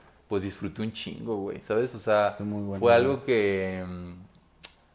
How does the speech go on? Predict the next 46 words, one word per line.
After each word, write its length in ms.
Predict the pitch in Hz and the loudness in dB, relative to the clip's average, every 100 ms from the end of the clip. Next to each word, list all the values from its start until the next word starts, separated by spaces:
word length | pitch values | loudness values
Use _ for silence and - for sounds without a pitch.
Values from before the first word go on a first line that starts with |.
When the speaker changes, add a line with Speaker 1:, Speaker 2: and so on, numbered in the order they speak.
| _ | _
Speaker 1:
pues, 380 | - 127 123 - | -2 -2 -2 -4
desde 340 | 117 120 127 127 | -2 2 2 2
ir 240 | 123 131 | 0 2
a 40 | |
llenar 300 | 165 135 117 | 2 2 0
el 80 | 131 | 0
mun-, 340 | 127 101 95 98 | -2 -4 -4 -4
el 160 | 98 | 0
álbum 340 | 101 107 127 127 | 2 2 0 -2
del 140 | 104 | -2
mundial 380 | 95 87 92 104 | -2 -2 0 2
al, 440 | 113 101 87 87 90 | 2 0 -4 -8 -8
me 120 | 95 | -6
acuerdo 220 | 92 120 | 0 0
que 80 | 127 | 0
en 80 | 110 | -2
el 80 | 95 | 2
seven 280 | 113 120 | 2 2
eleven 440 | 110 95 98 107 127 - - | 0 -2 -2 -2 -8 -14 -16
Speaker 2:
Sí, 220 | - 95 | -8 -6
güey. 200 | 95 92 | -6 -4
Speaker 1:
me 120 | 101 | -4
ponía 400 | 98 104 101 107 | -2 -2 2 2
a 80 | 113 | 2
cambiar 340 | 107 95 98 | 2 2 2
cartitas 640 | 98 107 - 95 - 98 92 | 2 0 -2 -4 0 0 0
y 40 | |
así, 220 | 90 101 | -4 -4
güey, 280 | 104 107 104 | 0 0 0
y 40 | |
Speaker 2:
Sí, 60 | 98 | 0
Speaker 1:
luego 300 | 104 110 113 | 2 4 4
Speaker 2:
yo 60 | 104 | 2
también. 200 | 101 101 | -8 -4
Speaker 1:
vivir 220 | 101 104 | -2 2
el 80 | 113 | 2
mundial, 480 | 123 104 98 104 113 | 0 -2 0 2 2
y 40 | |
luego 180 | 104 113 | 2 0
jugué 200 | 113 107 | 2 0
el 40 | 107 | 2
juego 180 | 113 113 | 4 6
del 100 | 104 | 4
mundial 460 | 95 87 90 95 101 | 0 -2 0 0 2
para 180 | 104 95 | 0 0
Xbox 540 | 92 92 92 90 - | -2 0 0 -2 -8